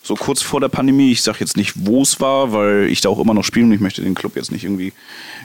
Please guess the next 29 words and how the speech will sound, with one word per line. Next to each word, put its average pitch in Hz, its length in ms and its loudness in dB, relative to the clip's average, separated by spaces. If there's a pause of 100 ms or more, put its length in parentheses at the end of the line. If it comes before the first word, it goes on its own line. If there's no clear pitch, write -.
(100)
großartig, 101 800 -6
äh, 101 440 -2
diskreditieren 123 760 0
oder 131 160 2
so. 131 260 0
Aber 101 340 2 (340)
es - 160 -2
war 139 100 0
ein 123 140 -2
Abend, 143 500 0 (680)
ähm, 127 720 4
ist - 140 0
ein 107 360 2 (1080)
Laden 120 440 4
mit 113 140 4
zwei 95 280 0
Floors. - 500 -4 (520)
Und, 147 720 2
äh, 139 320 4
ich 123 180 0
war 123 80 0
da 123 220 2
mit 123 280 -4
einem 107 140 2
anderen 107 240 0
D 95 80 -6
J 87 160 -2
logischerweise. 76 600 -4 (180)
So. 95 240 -4